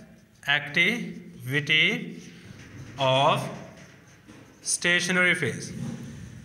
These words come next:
stationary phase, स्टेशनरी फेज की एक्टिविटी। अच्छा, एक्टिविटी याद रखिएगा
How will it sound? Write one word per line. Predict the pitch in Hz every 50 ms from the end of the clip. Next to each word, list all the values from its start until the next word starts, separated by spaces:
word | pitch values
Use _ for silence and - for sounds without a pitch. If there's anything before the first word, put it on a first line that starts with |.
| - -
stationary | - - - 151 151 147 160 170 170 175 180 196 233 277 - - - - - - - - - - - - - - - - -
phase, | 170 151 131 120 - - - - - - - - - -
स्टेशनरी | - - 214 214 226 226 - 277 311
फेज | 262 285 269 254 247 240 247
की | 254 277
एक्टिविटी। | 254 226 214 - 233 226 202 175 151
अच्छा, | 151 185 - 302 285 247 175 220 220
एक्टिविटी | 214 226 - 247 262 254 269 254
याद | 226 196 196 226 233
रखिएगा | 233 233 - - 220 196 175 165 156